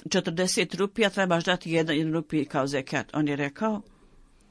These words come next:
riječi koje si iskoristio kad si rekao za tebe, da, jel to znači da to,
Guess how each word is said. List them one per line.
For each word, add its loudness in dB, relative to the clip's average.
riječi 4
koje 2
si -2
iskoristio 0
kad 2
si 0
rekao 2
za 4
tebe, 2
da, 4
jel 4
to 0
znači 2
da 4
to, -2